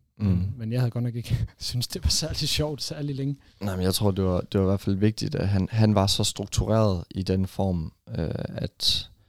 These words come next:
Speaker 1: øh, jeg havde selvfølgelig mit pulsur, og, men, men alt var planlagt, så alle træninger kunne jeg finde på uret.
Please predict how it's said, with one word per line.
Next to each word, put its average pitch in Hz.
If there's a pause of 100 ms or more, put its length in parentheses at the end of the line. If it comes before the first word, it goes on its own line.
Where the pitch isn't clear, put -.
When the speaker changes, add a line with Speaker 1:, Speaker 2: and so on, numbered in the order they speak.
(320)
Speaker 1:
øh, -
jeg 98
havde 110
selvfølgelig 95
mit 87
pulsur, 131
og, -
men, 107
men 107
alt 123
var 110
planlagt, 107
så -
alle 123
træninger 120
kunne 92
jeg 82
finde 110
på -
uret. 110